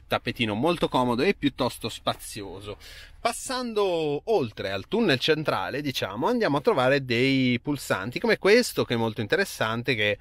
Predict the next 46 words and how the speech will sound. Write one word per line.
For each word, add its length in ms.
è 80
uno 180
spunto 540
di 100
guida 220
autonoma 640
e 100
permette 560
di 80
mantenere 480
la 300
giusta 340
corsia 440
in 120
autonomia, 640
a 160
patto 340
che 120
teniate 400
le 60
mani 220
sul 180
volante, 440
quando 180
siamo 240
in 80
autostrada 560
o 40
strade 380
comunque 420
a 120
scorrimento 680
veloce. 640
Molto 640
bella 300
l'idea 500
di 160
pulizia 800
qui 180
del 220
tunnel 260
centrale, 480
ve 80
lo 60
faccio 280
vedere 360